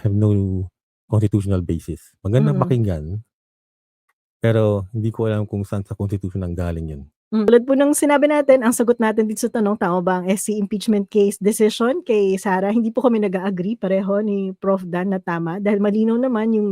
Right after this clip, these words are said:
Speaker 2: uh, calendar, uh, session days, yung tatlong cases at yung ipaka-, pang-apat na nakakuha ng, uh, one-third signature ng, uh, House of Representatives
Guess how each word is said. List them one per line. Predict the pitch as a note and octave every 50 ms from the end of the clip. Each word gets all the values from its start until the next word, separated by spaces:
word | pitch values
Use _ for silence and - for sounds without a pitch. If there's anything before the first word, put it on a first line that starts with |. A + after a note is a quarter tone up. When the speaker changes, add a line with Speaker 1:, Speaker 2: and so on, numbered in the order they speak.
| F#3 F3+
Speaker 2:
uh, | E3+ D#3+ D#3+ D#3+ _ _ _ _ _ _ _ -
calendar, | - A#3+ B3 C#4+ D4+ D4+ D4 A#3+ G#3 F#3+ G#3+ D4+ F#4 _ _ _ _ _ _ _ _ _ _
uh, | - G#3 G3+ G3 F#3 F3+ F3+ F3+ F3+ F3 E3+ _ _
session | - - A3 G#3 G#3 - - C4 D4 D4
days, | A#3+ A3 F#3+ F#3+ A3+ B3+ - - - _ _ _ _ _ _
yung | - G3+ G#3+ G#3 G#3 G3+ G3 G3
tatlong | - A#3 A3 - B3 A#3 A3+ A3 A3+ G#3
cases | _ - C#4+ D4 D4+ - - A#3 G#3+ G#3+ B3 - -
at | - G#3 G3 - -
yung | G3 G#3+ A3+
ipaka-, | G3+ - C4 - - B3+ F3+ -
pang-apat | - - A#3 - - A3+ C4+ - - A3 G3+ A3 A3+ -
na | G3+ F#3+
nakakuha | F#3 F#3+ G#3+ G3+ - _ - B3 B3+ C#4 C#4 C#4 B3+ C#4+ D4+ - _ _ _ _ _ _ _ -
ng, | G#3+ A3 A3 G#3+ G#3
uh, | G3+ G3 F#3+ F#3+
one-third | F#3 G3+ A3 A3+ - - C#4+ D#4 E4+ E4 C#4 A3 F#3 F#3+
signature | - D#4 C#4+ C#4 C4+ C4+ B3 - - B3+ A#3 G#3+ A3 A#3+ C#4 - _ _ _ _ _ _
ng, | F#3 F3 E3+ E3+ E3+ E3+
uh, | E3+ E3 E3+
House | F3 G#3 G#3+ C#4 -
of | D4 C#4 -
Representatives | D4+ D4 - E4 - - C#4 A#3+ A#3 A#3 G#3+ - - E3+ E3+ E3 D#3+